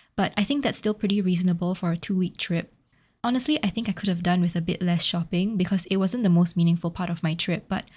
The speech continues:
overall, I had a really great time and I thought it was great value for money for how much I ended up spending.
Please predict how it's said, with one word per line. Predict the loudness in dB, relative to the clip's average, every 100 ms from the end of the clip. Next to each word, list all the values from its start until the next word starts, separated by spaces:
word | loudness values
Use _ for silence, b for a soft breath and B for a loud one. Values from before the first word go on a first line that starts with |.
| B B
overall, | 0 2 2 4 2
I | 2
had | 0 0
a |
really | 2 2 2
great | 2 -2
time | -2 2 4 4 4
and | 4 4
I | 4
thought | 4 2
it |
was | 2 2
great | 0 0
value | 2 2
for | 0 0
money | 0 0 0
for | -2 -2
how | 0 2
much | 2 0
I |
ended | 2 4 2
up | 0
spending. | -4 -2 -2 -2 -2 -4